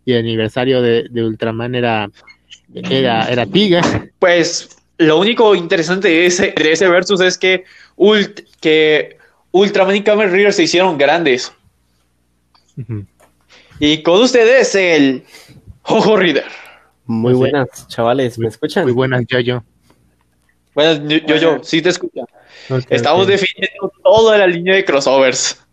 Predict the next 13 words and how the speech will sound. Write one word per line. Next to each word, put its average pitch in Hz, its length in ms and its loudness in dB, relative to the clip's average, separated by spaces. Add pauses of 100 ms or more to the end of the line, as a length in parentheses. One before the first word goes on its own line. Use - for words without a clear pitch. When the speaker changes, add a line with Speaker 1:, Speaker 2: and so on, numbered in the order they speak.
(600)
Speaker 1:
Muy 127 160 -2
bien. 147 160 2
Speaker 2:
Antes 170 160 2
de 175 100 0
llegar 151 280 -2
a - 240 -18
un 135 80 -16
punto. 127 400 -2 (760)
Speaker 1:
El 113 100 -8
siguiente 127 340 2
Speaker 3:
De 143 80 -2
Speaker 1:
cross-, 123 240 -2
Speaker 3:
crossovers. 123 680 -12